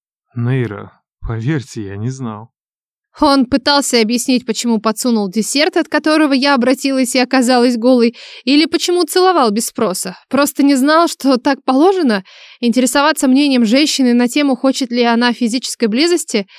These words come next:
Speaker 2: или даже не предполагал, что хоть одна может быть против. «Прошу вас, отвезите меня в университет». Я постаралась говорить как можно спокойнее, но на последней ноте голос сорвался.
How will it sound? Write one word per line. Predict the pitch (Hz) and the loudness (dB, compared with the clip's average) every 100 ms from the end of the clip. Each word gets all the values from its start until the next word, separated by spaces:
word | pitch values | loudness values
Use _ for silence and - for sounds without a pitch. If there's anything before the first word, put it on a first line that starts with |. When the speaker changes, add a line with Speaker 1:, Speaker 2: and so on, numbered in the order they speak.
| - - | -20 -4
Speaker 2:
или | 226 220 | 0 2
даже | 202 220 208 208 | 2 2 2 0
не | 202 | 0
предполагал, | 208 208 202 202 196 220 302 | -2 -4 -2 -2 0 0 -2
что | - 294 247 - - | 0 0 0 -6 -16
хоть | - 254 247 | -2 -2 2
одна | 294 269 277 214 | 2 4 4 2
может | 208 190 196 | 0 -2 -4
быть | 208 - | -6 -2
против. | 233 202 - 165 _ _ _ _ - - | -2 -2 -6 -16 _ _ _ _ -20 -6
«Прошу | 262 - 262 | -4 -2 -2
вас, | 220 208 - | -2 -4 -8
отвезите | - 233 233 294 330 277 | -10 -6 -2 -2 -2 -4
меня | 254 | -2
в | 214 | 0
университет». | 226 214 220 240 - 190 180 _ _ _ _ _ - | 0 -2 -4 -8 -8 -10 -10 _ _ _ _ _ -6
Я | 240 254 | -2 -2
постаралась | 254 - 277 262 220 202 | -4 -2 0 2 0 -2
говорить | 214 226 285 - | -2 0 -2 -4
как | 220 | -4
можно | 226 240 220 220 | 0 0 0 -4
спокойнее, | - 208 277 311 285 202 - - _ | -4 -6 -2 0 0 -2 -6 -20 _
но | 220 302 | -2 0
на | 349 | 0
последней | 262 - 240 262 302 | -2 -2 0 0 0
ноте | 269 226 254 | 0 0 -2
голос | 226 208 208 | -2 0 0
сорвался. | - 254 220 170 165 - 185 | -2 -4 -4 -6 -12 -12 -14